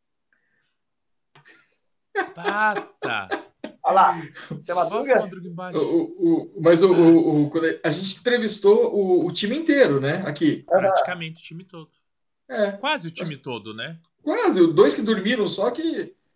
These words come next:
Speaker 2: E eu vi que vocês entrevistaram o seu Madruga também.
Speaker 1: Qual deles?
Speaker 2: Seu Madruga. Oxi.
Speaker 3: Não.
Speaker 2: Oxi, seu Madruga já morreu.
Speaker 3: Então, mas a gente não entrevistou ele.
Speaker 1: É, eu,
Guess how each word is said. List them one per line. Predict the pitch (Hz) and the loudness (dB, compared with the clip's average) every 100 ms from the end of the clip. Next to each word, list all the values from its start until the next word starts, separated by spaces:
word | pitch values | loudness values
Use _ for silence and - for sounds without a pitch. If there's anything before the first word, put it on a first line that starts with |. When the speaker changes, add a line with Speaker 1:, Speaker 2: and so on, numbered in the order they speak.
| _ | _
Speaker 2:
E | 214 | 0
eu | 254 - | 0 0
vi | |
que | 269 | -6
vocês | 240 | -6
entrevistaram | 269 269 254 240 233 226 | -4 0 2 2 2 2
o | 220 | 2
seu | 240 | 0
Madruga | 294 302 277 254 | 0 0 -2 -2
também. | 233 214 202 - _ _ _ _ _ _ _ _ _ _ _ _ _ | -2 -2 -4 -6 _ _ _ _ _ _ _ _ _ _ _ _ _
Speaker 1:
Qual | 170 165 | -8 -8
deles? | 131 151 143 107 - 262 220 _ _ _ _ _ _ _ _ | -8 -6 -6 -10 -14 -14 -18 _ _ _ _ _ _ _ _
Speaker 2:
Seu | - | -10
Madruga. | 190 226 415 392 190 - _ _ _ | -4 0 2 2 -2 -6 _ _ _
Oxi. | 185 - - | -14 -14 -10
Speaker 3:
Não. | 381 403 208 381 - _ _ _ _ _ _ _ _ - | -4 0 0 -2 -8 _ _ _ _ _ _ _ _ -2
Speaker 2:
Oxi, | 359 381 - - _ _ _ _ - | 2 2 -2 -14 _ _ _ _ -8
seu | 226 | 2
Madruga | 233 233 | 4 4
já | 311 | 2
morreu. | 440 359 262 - - - _ _ _ _ _ _ _ _ | 4 6 6 6 2 -8 _ _ _ _ _ _ _ _
Speaker 3:
Então, | 349 370 440 | -10 2 2
mas | 233 147 - - _ _ | 2 -2 -8 -20 _ _
a | 165 | -12
gente | 208 | -6
não | |
entrevistou | 214 214 190 - 330 | -4 -4 -6 -4 -2
ele. | 381 220 190 | 2 4 4
Speaker 1:
É, | - - - - - - - - - 139 - 156 - 156 151 | 2 -2 -2 -8 -6 -8 -8 -16 -20 -16 -8 -6 -6 -14 -18
eu, | - | -18